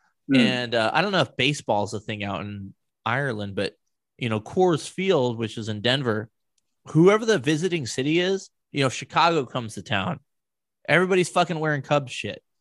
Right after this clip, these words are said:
Speaker 2: If New
Speaker 1: Yeah.
Speaker 2: York comes to town, people are wearing Yankees shit. If Boston comes to town, they're playing,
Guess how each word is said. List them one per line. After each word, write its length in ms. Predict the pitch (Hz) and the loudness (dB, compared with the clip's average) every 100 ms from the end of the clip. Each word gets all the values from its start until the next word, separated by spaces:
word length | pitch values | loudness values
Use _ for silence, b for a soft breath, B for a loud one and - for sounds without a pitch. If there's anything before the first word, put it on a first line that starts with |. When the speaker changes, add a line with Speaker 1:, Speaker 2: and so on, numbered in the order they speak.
| _ _ _ | _ _ _
Speaker 2:
If 240 | 127 110 | -6 -4
New 100 | 131 143 | 0 2
Speaker 1:
Yeah. 80 | |
Speaker 2:
York 320 | 160 165 165 _ | 4 4 0 _
comes 280 | - 131 107 | -8 -8 -8
to 60 | 110 | -8
town, 360 | - 104 98 | -2 0 0
people 260 | 107 127 156 | -2 -2 0
are 40 | |
wearing 200 | 151 147 | 0 0
Yankees 400 | 143 143 143 117 | -2 -2 -4 -6
shit. 220 | - 110 101 | -8 -6 -6
If 100 | - | -2
Boston 440 | 156 156 175 - 120 | 2 2 0 -4 -6
comes 220 | 117 101 | -6 -8
to 60 | 92 | -8
town, 240 | - 95 | -8 -4
they're 100 | 101 | -6
playing, 400 | - 131 135 120 | -2 -2 -2 -8